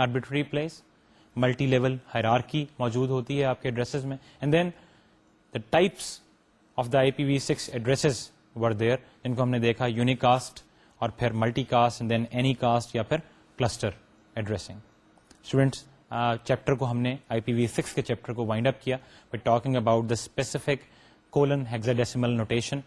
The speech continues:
that you can use to represent the آئی پی وی سکس addresses۔ اس کے بعد اسٹوڈنٹس، آ، اپنا نیکسٹ چیپٹر یا نیکسٹ ٹاپک اسٹارٹ کیا that talked about an error reporting mechanism, that is آئی سی ایم پی,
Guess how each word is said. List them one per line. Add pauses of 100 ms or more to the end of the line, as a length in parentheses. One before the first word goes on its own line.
(200)
that
you
can
use
to
represent
the (300)
آئی
پی
وی
سکس (180)
addresses۔ (1700)
اس
کے
بعد
اسٹوڈنٹس، (220)
آ،
اپنا (400)
نیکسٹ (540)
چیپٹر
یا
نیکسٹ
ٹاپک
اسٹارٹ
کیا (360)
that
talked
about (100)
an
error
reporting
mechanism, (540)
that
is
آئی
سی
ایم
پی,